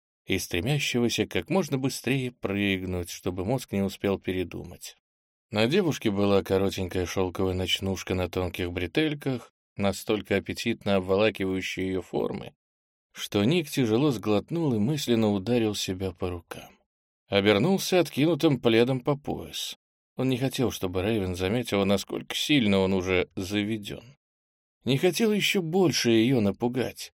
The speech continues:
Они и так, благодаря обстоятельствам, пропустили гигантский пласт в нормальном развитии отношений. Самопожертвование идущих на смерть ему даром не нужно было.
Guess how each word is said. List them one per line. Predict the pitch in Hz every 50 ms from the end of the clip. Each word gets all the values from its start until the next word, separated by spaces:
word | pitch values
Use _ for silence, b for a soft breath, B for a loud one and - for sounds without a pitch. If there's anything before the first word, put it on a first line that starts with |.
| _ _ _ _ _ _
Они | - - 135 156 170 170 170
и |
так, | 151 - 165 147 123 101 90 92
благодаря | 95 101 95 92 92 95 104 107 120 120 113
обстоятельствам, | - - - 107 - - - - - 117 131 170 185 156 147 - 123 110 98 - - 110 107 104 101
пропустили | - 131 123 - 156 160 - - 226 220 196 180
гигантский | 147 139 143 135 - 117 117 104 101 - - - 92
пласт | - - - 120 143 185 196 180 - - -
в | 123 120
нормальном | 143 139 123 113 131 165 175 170 165 156
развитии | 147 139 120 117 131 135 135 - 120
отношений. | 120 - 120 113 - - - 85 - - - - - _ _ _ _ _ _ _ _ _ -
Самопожертвование | - - 104 104 110 104 - 117 110 101 107 156 170 151 - - - 131 135 135 127 127 127 123
идущих | 117 101 156 165 147 - - 135 127 -
на | 110 117 117 110
смерть | 101 - - - 104 131 185 196 190 175 143 143 - - - - -
ему | - 107 - 185 202 247 214
даром | 160 107 95 117 143 180 185 185 180 175 175 165 151 147
не | 143 143
нужно | 127 120 110 101 90 85 90 92 87
было. | 80 73 - - - - - -